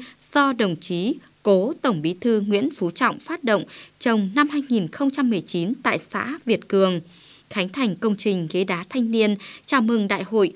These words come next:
Hội Liên hiệp Thanh niên Việt Nam các cấp, nhiệm kỳ hai nghìn không trăm hai mươi tư hai nghìn không trăm hai mươi chín tại phố đi bộ Hồ Đầm Vối, trị giá mười lăm triệu đồng.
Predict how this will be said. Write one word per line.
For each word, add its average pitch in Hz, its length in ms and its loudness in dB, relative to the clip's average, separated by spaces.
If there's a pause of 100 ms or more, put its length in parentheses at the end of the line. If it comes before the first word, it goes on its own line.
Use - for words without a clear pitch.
(160)
Hội 247 220 2
Liên 285 120 2
hiệp 277 240 0
Thanh 254 200 0
niên 269 160 4
Việt 180 220 0
Nam 220 200 -2
các 302 240 -10
cấp, 349 160 2 (340)
nhiệm 247 160 6
kỳ 208 240 -2
hai 311 140 -6
nghìn 240 240 0
không 269 200 -2
trăm 269 300 0
hai 254 100 -2
mươi 240 160 0
tư 226 280 6 (180)
hai 247 180 -2
nghìn 196 260 -2
không 214 200 -4
trăm 208 320 -2
hai 226 140 -4
mươi 196 140 0
chín 190 280 0 (300)
tại 233 140 2
phố 202 200 -4
đi 269 140 0
bộ 233 300 2 (140)
Hồ 214 240 2
Đầm 175 220 0
Vối, 180 340 2 (200)
trị 196 200 0
giá 170 300 -6 (140)
mười 202 160 4
lăm 180 280 -2
triệu 180 180 -2
đồng. 180 300 2